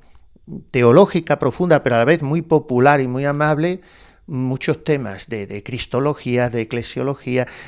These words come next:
la familia, los pobres, los jóvenes, los enfermos, la Virgen, los diversos tiempos litúrgicos, eh, en fin, es un, es un arsenal.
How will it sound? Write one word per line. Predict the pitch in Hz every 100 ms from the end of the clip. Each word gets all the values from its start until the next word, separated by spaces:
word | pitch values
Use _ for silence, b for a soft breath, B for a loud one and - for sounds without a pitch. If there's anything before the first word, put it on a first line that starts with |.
| B
la | -
familia, | - 151 143 135 127 123 131 135
los | 131 123
pobres, | - 131 127 117 120 120 127
los | 131
jóvenes, | 101 123 123 131 131 123
los | 135 -
enfermos, | 151 131 120 123 120 127 131 - B B B
la | 135
Virgen, | 135 131 123 143 135
los | 127
diversos | 127 123 117 131 -
tiempos | 127 120 131
litúrgicos, | 127 147 - 131 - 139 123 - 131 131 131 - B B B
eh, | - -
en | 131
fin, | 143 165
es | 135 -
un, | 160 156 143 147
es | 143 143 -
un | 170 160
arsenal. | 139 123 - - 107 123 135 104